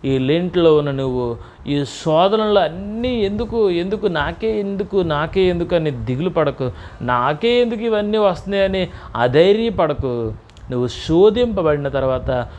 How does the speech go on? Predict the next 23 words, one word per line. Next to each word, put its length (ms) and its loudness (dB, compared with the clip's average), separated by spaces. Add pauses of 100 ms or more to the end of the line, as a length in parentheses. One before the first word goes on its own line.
(340)
సువర్ణంగా 800 2
నువ్వు 220 -2
మారుతావు. 560 0
అందుకే 720 0 (320)
మనం 460 4 (200)
నానా 720 4
విధములైన 580 2
శోధనలు, 600 -4
ఒక్క 280 -4
శోధన 420 -2
కాదు, 440 2 (380)
దేవుణ్ణి 680 2
నమ్మిన 420 0
వాడికే 400 2
ఇన్ని 360 0
శోధనలు. 580 0 (340)
ఎందుకు 400 0
దేవుణ్ణి 500 2
నమ్మిన 180 -2
వాడికి 200 -2
ఇన్ని 180 -2
శోధనలు 460 0
అంటే, 520 0